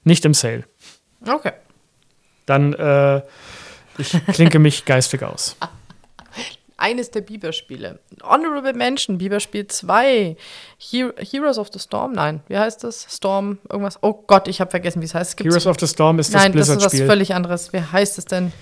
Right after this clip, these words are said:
Speaker 1: Äh,
Speaker 2: Es ist
Speaker 1: Stormgate?
Speaker 2: sehr furcht-, nee. Oh mein Gott, das ist jetzt peinlich.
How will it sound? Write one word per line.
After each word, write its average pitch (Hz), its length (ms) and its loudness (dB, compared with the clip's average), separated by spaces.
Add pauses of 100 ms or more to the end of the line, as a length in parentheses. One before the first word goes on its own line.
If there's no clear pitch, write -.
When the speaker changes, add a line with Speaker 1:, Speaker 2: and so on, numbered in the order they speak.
(280)
Speaker 1:
Äh, - 140 -2
Speaker 2:
Es 131 140 -2
ist - 220 -10
Speaker 1:
Stormgate? 190 380 4
Speaker 2:
sehr 247 80 -2
furcht-, - 120 -16 (300)
nee. 196 460 -2 (220)
Oh 233 120 -2
mein 185 260 -2
Gott, 165 320 -4 (280)
das 220 180 0
ist - 220 -8
jetzt 170 260 -8
peinlich. 170 540 -2